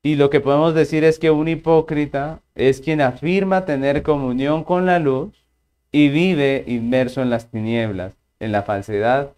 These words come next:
en el pecado. Y la tercera característica del hipócrita, la última, es que es falso. Esa es la tercera, es falso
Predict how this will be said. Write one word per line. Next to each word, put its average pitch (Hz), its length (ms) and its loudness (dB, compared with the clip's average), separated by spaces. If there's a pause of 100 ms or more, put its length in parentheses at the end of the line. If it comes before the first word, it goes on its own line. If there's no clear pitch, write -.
(160)
en 101 120 -10
el 98 120 -4
pecado. 101 540 -2 (1500)
Y 147 100 -2
la 170 160 4
tercera 160 440 4
característica 139 840 2
del 127 180 0
hipócrita, 127 680 -4
la 98 180 -4
última, 120 520 -6 (440)
es 147 300 0
que 151 340 -4 (160)
es 143 320 -4 (260)
falso. 120 500 -2
Esa 120 140 -8
es 131 60 -2
la 135 120 -2
tercera, 107 440 -6
es 147 300 -4
falso 107 440 -2